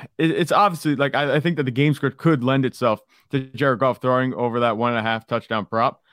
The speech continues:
but I think that, you know, him being outside, he throws much fewer touchdowns <laughs> outside than he does inside. I think the numbers were, like, twenty-seven indoors to, like, nine outdoors, and he has more interceptions in those games. It's just ridiculous. It's like one of those Amari Cooper stats. So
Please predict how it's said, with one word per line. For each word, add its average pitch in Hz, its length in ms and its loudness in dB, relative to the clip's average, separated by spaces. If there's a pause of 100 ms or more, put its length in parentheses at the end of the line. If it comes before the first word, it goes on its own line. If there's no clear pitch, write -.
(160)
but 127 100 0
I 127 80 2
think 127 240 -4
that, 113 320 0 (600)
you 117 80 -4
know, 110 120 0
him 139 200 -2
being 131 180 -2
outside, 120 400 0
he 135 160 -6
throws 135 380 0
much 135 400 -2
fewer 131 520 -2
touchdowns 101 640 -6
<laughs> - 40 -10
outside 113 720 -6 (260)
than 135 140 0
he 120 80 0
does 110 340 0 (180)
inside. 104 500 -4 (220)
I 120 80 -2
think 165 160 -4
the 175 60 -6
numbers 170 260 0
were, 151 100 2
like, 127 220 -2 (120)
twenty-seven 160 560 0
indoors 117 580 -2 (320)
to, 135 80 -6
like, 120 200 -2 (500)
nine 117 540 -2
outdoors, 92 640 -6
and 123 100 -6
he 120 60 -2
has 117 180 -2
more 127 180 -2
interceptions 110 560 -4
in 104 100 -4
those 95 180 -4
games. 104 180 -4
It's 117 120 -8
just 131 160 -6
ridiculous. 117 360 -4
It's 135 60 -2
like 143 160 0
one 135 200 0
of 143 60 2
those 135 160 2
Amari 123 260 0
Cooper 123 300 -2
stats. 92 320 -6
So 123 180 0